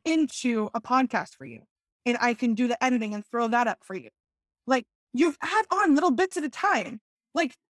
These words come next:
start with what you can do and stop thinking it's all or nothing. It's not.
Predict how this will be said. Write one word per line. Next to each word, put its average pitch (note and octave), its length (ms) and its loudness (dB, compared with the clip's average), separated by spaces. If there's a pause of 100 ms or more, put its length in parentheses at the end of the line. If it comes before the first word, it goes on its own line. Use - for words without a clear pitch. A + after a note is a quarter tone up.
(220)
start G4+ 440 2
with G#4+ 180 0
what F4 320 4
you D#4+ 120 -2
can G#4+ 380 0
do A3 280 4
and B3+ 140 6
stop D#4+ 380 2
thinking D4 220 0
it's B3+ 160 -2
all B3 160 4
or A#3 60 2
nothing. G#3 440 -4 (540)
It's B3 180 -2
not. A#3+ 320 2